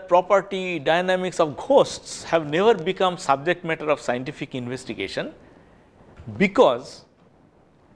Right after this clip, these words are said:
in the millennia of human history, ten thousand years of human history, it has never happened that two people have sighted the same ghost at the same time.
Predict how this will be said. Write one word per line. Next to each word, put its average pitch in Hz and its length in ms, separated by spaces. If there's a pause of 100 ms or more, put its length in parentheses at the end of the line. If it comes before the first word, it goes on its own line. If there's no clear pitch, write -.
(880)
in 196 160
the 196 80
millennia 247 640
of 269 160
human 190 320
history, 139 380
ten 208 280
thousand 233 380
years 214 240
of 180 140
human 165 260
history, 143 380
it 156 100
has 143 160
never 196 460
happened 127 560 (300)
that 165 320 (220)
two 285 220 (100)
people 202 460
have 156 460
sighted 190 600
the 160 80
same 202 400
ghost 160 360
at 123 160
the - 80
same 95 340
time. 76 220